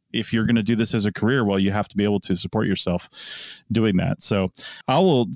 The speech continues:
cut to the chase right now. Um, I'm still getting checks from Taylor and Francis. I get one every June. My last one was,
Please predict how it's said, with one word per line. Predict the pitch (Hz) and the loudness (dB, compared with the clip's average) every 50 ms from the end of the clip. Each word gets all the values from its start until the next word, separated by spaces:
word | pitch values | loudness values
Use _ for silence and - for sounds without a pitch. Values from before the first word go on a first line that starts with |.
| - - - | -10 -4 0
cut | 170 165 - | 0 0 2
to | 143 117 | 2 0
the | 117 | 0
chase | - - 147 143 127 - 139 | 2 2 2 2 2 2 2
right | 127 123 113 | 2 2 4
now. | 123 143 147 120 110 107 98 | 2 4 4 2 2 2 2
Um, | 107 107 107 104 104 104 | 2 4 4 4 2 2
I'm | 120 143 - | 2 2 2
still | - - - 139 147 | 2 2 2 2 2
getting | 147 135 139 127 120 113 | 2 2 2 4 2 2
checks | - - 123 120 - - | 2 2 0 0 0 -2
from | - - 113 104 | 0 2 2 2
Taylor | - - 123 120 113 107 | 2 2 2 2 2 2
and | 101 92 | 2 2
Francis. | - 117 127 123 - 98 95 - | 2 2 2 2 2 0 0 0
I | 107 98 | 0 0
get | 95 113 117 120 | 0 0 0 2
one | 113 110 107 104 104 - | 2 2 4 2 2 2
every | 110 107 107 127 123 120 110 | 2 0 2 2 2 2 2
June. | 98 - 110 120 131 110 98 110 123 131 - | 2 2 2 4 4 4 4 4 4 2 0
My | 104 101 104 101 | 0 -2 -2 0
last | 104 110 117 117 - - | 0 0 -2 -2 -2 0
one | 117 110 107 104 | 2 2 4 4
was, | 101 104 104 101 98 92 - - - - | 4 4 2 2 2 0 0 -2 -2 -4